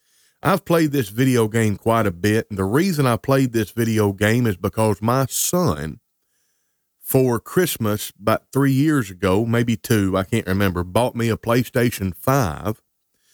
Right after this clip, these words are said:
so I can finish a game that I had started playing twenty-something years ago called The God of War. Uh,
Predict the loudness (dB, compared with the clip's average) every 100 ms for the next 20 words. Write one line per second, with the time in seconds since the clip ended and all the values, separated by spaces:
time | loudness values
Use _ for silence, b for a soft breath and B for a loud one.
0 | _ _ -2 2 4 2 0 0 -2 -4
1 | 0 0 2 0 -2 -2 -2 0 2 2
2 | 2 2 0 -6 -2 2 4 2 0 -4
3 | _ _ _ -8 0 2 2 -2 -2 0
4 | 2 0 -4 -4 0 0 -2 -4 0 2
5 | 2 0 0 2 2 2 -2 _ _ _
6 | _ _ _ -2 2 2 2 0 0 2
7 | 2 2 2 2 -2 -6 _ _ _ -4
8 | 0 2